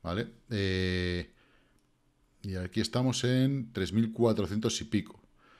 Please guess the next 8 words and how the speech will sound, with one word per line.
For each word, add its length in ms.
Bueno, 280
pues 400
está 360
por 140
encima 440
del 300
de 200
cierre. 260